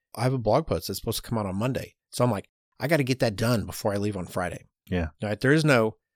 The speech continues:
Speaker 1: "Hey, it didn't work out, so I'm just not writing one." Like, in my head, that's broken.
Speaker 2: Yes. There's no slack given in your brain.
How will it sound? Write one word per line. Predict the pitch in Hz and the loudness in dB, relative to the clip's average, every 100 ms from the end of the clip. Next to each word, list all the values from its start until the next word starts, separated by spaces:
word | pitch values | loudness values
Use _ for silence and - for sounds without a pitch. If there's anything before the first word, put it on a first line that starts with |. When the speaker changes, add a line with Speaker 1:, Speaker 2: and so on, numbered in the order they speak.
| _ _ | _ _
Speaker 1:
"Hey, | - 127 | 4 4
it | 110 | 4
didn't | 127 120 | 2 4
work | 110 - | 4 6
out, | 113 85 | 4 4
so | 117 | -2
I'm | 107 | -2
just | 95 | -2
not | 110 87 | -4 -2
writing | 92 92 82 | -2 -2 -6
one." | - - _ 104 | -10 -16 _ -6
Like, | 104 | 0
in | 113 | 0
my | 101 | 0
head, | 98 107 117 127 _ _ | 0 0 0 -4 _ _
that's | 107 - | -8 -6
broken. | 98 98 92 - - _ _ - | -4 -2 -4 -8 -18 _ _ -2
Speaker 2:
Yes. | 85 80 - - _ _ _ | 0 -2 -6 -16 _ _ _
There's | 123 123 110 | 6 8 10
no | 123 127 | 10 10
slack | - 117 117 113 - | 6 6 8 8 4
given | 113 95 95 | 4 6 6
in | 95 | 6
your | 92 92 | 6 4
brain. | 87 95 90 85 82 | 6 6 6 4 0